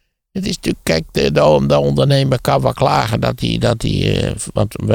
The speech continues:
best wat meer rotzooi wil uitstoten. Maar stel voor dat de overheid het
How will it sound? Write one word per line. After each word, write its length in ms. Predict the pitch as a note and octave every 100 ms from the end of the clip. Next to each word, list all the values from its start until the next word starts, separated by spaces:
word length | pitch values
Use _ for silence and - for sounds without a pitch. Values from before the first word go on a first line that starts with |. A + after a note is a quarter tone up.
| A2
best 280 | A#2+ A2
wat 140 | - G2
meer 280 | G#2 A2+ G2
rotzooi 420 | G#2+ C#3+ - B2
wil 200 | A#2 G#2+
uitstoten. 800 | - - - - - D#2+ - D#3+ _ _ _ _ _
Maar 300 | D#3 D3+ -
stel 260 | - D3+
voor 160 | C#3+ D#3+
dat 140 | D3+
de 60 | D3+
overheid 440 | C#3+ D3 C#3+ C#3+
het 120 | C#3+